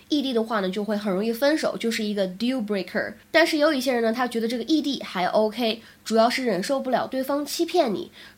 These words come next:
如果别人欺骗了你，那么在恋爱关系当中呢，你就会觉得这是一个怎么样的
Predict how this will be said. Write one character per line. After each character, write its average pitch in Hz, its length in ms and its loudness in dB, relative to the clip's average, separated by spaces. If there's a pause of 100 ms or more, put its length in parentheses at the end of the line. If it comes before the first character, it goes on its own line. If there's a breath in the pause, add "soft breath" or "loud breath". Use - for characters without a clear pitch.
(100)
如 294 180 0
果 330 160 6
别 254 200 2
人 294 100 2
欺 - 160 -2
骗 320 180 4
了 269 80 2
你， 180 200 -2
那 226 100 -2
么 226 80 0
在 226 160 0
恋 277 160 0
爱 254 80 0
关 233 180 -2
系 247 80 -6
当 226 220 0
中 226 160 0
呢， 214 140 -2
你 180 80 -2
就 214 120 -2
会 214 140 -2
觉 190 160 -4
得 175 140 -2
这 294 200 -4
是 262 120 -2
一 240 100 -2
个 226 80 0
怎 196 80 -2
么 202 60 -2
样 196 120 -2
的 185 160 -4